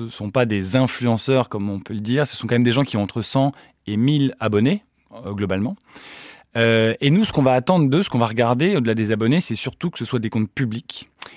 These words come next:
avec des gens qui postent. Nous, on veut surtout, euh, éviter les concouristes et on veut des gens qui soient des vrais gens. C'est ça qui va nous intéresser, qui postent du contenu régulièrement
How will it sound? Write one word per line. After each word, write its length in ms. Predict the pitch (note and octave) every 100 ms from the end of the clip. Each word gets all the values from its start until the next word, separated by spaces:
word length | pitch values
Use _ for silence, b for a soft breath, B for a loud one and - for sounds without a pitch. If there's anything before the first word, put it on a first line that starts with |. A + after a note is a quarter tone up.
| B
avec 140 | G2+ G#2+
des 120 | A#2+
gens 120 | F3
qui 120 | -
postent. 320 | B2+ A#2+ -
Nous, 80 | C3+
on 240 | D3+ C#3 G#2
veut 400 | G#2+ A#2 G2 _
surtout, 540 | - - A#2+ - D3 B2+
euh, 320 | G#2 G2+ - -
éviter 360 | B2 A#2 - A#2
les 160 | G#2+
concouristes 520 | - A2 A2 F3 -
et 40 | G#2+
on 80 | G2+
veut 100 | G#2+
des 120 | A2
gens 160 | B2+
qui 120 | D3+ -
soient 140 | G2+
des 100 | G2
vrais 320 | F2+ G2+ C3+
gens. 160 | G2+ - _ -
C'est 60 |
ça 140 | A#2 B2
qui 100 | G#2+
va 60 |
nous 140 | G2 F#2
intéresser, 420 | - F#2+ F#2 C#3+ B B B B B -
qui 80 | B2+
postent 280 | G3 G3
du 100 | E3
contenu 440 | C#3+ C3 D#3 D3+ C#3+
régulièrement 680 | G#2+ C3 C3 B2 B2+ B2+